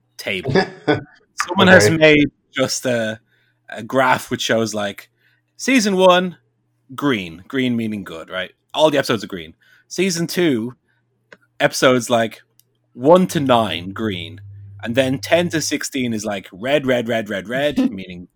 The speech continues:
Speaker 1: bad. And then there's, like,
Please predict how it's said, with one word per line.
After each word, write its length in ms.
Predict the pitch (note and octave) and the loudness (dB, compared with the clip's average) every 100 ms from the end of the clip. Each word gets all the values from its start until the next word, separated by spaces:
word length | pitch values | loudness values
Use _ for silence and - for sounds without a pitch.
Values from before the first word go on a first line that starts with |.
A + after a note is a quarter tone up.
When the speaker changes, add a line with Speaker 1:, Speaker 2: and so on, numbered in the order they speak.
| _ - | _ -6
Speaker 1:
bad. 380 | A2+ C3 C3+ - _ _ _ _ _ _ - | -4 -2 -4 -8 _ _ _ _ _ _ -8
And 160 | A#2 | 2
then 140 | C#3 D3 | 4 4
there's, 220 | C#3+ B2 | 2 2
like, 500 | B2+ A#2+ A#2 - - | 2 2 0 -10 -20